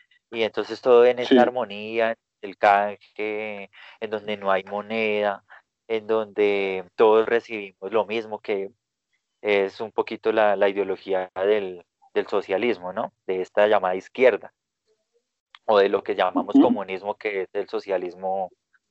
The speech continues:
Speaker 1: puesto en acción. Tal vez es una utopía
Speaker 2: Sí.
Speaker 1: que,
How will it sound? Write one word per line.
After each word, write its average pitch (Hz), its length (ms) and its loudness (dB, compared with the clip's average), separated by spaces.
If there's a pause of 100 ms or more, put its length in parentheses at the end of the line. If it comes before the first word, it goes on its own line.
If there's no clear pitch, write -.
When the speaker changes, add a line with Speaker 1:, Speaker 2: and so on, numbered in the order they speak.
Speaker 1:
puesto 107 300 0
en 98 80 -6
acción. 95 480 -6 (800)
Tal 131 160 4
vez 143 300 0 (440)
es - 200 -8
una 131 140 0
utopía 117 580 2
Speaker 2:
Sí. - 80 -12
Speaker 1:
que, 113 260 -6